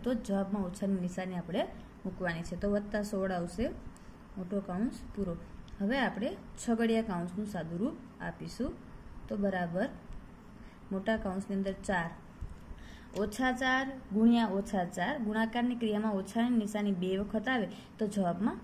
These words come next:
વત્તા થઈ જાય છે અને ચોકે ચોકે સોળ. તો આપણે અહીં લખીશું વધતા સોળ અને આ છે વત્તા સોળ, મોટો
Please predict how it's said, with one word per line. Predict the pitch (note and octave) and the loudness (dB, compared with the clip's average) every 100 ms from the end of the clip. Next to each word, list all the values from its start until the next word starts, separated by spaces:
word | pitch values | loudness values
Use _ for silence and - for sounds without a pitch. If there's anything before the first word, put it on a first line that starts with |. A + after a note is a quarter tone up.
| - | 2
વત્તા | G3 F#3+ F#3+ F3+ | 2 2 -2 0
થઈ | F#3 E3+ | 0 0
જાય | E3 E3 | -2 -4
છે | F3 E3+ - - | -4 -8 -10 -6
અને | F#3+ F#3 | -4 -2
ચોકે | F#3 F#3 F3+ | -2 -2 -2
ચોકે | E3+ E3+ B3 F#4+ - - - - | -2 0 0 0 -6 -18 -16 -6
સોળ. | G3 E3 F3 - - - - - - | -2 0 -2 -8 -16 -18 -18 -18 -6
તો | A3 F#3+ | 2 4
આપણે | G3 G3+ F#3+ | 4 4 4
અહીં | G#3 G3 | 6 6
લખીશું | F3+ F#3 - A3 F4 - - - - F3+ | 4 -2 -2 0 0 -4 -12 -16 -8 0
વધતા | F#3+ G3+ F#3+ F#3 A#3 - - - - - | 4 4 4 4 2 0 -10 -16 -16 -4
સોળ | A3 A3 C4+ C4+ - - - - - | 2 4 2 0 -8 -14 -14 -10 -4
અને | F3+ E3+ | -2 0
આ | E3+ - | -2 -4
છે | F3 E3+ E3 | -4 -4 -4
વત્તા | E3+ - E3+ G3 C4 - - - - | -10 -6 -2 0 -2 -6 -16 -16 -16
સોળ, | - D#3 E3+ - - - - - - - - - - F#3+ | -8 -6 -6 -10 -16 -18 -18 -18 -18 -18 -18 -18 -10 -6
મોટો | E3+ | 0